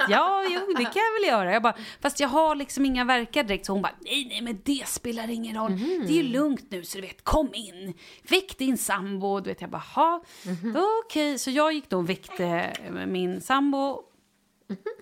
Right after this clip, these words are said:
Speaker 1: Och, eh,
Speaker 2: Hur
Speaker 1: var så här:
Speaker 2: visste
Speaker 1: "Ha."
Speaker 2: hon att det var en sambo?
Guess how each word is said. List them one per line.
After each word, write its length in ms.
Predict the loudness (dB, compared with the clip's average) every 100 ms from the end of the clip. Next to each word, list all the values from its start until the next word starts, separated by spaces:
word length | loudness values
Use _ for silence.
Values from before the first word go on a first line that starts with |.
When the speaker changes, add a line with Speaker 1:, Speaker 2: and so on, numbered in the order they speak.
| -10 -8 -2
Speaker 1:
Och, 400 | -2 -2 -8 0
eh, 520 | 2 2 2 0 0
Speaker 2:
Hur 60 | 0
Speaker 1:
var 120 | 0
så 60 | 0
här: 60 | 0
Speaker 2:
visste 160 | 2
Speaker 1:
"Ha." 140 | 4 2
Speaker 2:
hon 80 | 0 -2
att 60 |
det 80 | 0
var 120 | 0
en 80 | 0
sambo? 440 | -2 -6 -4 -8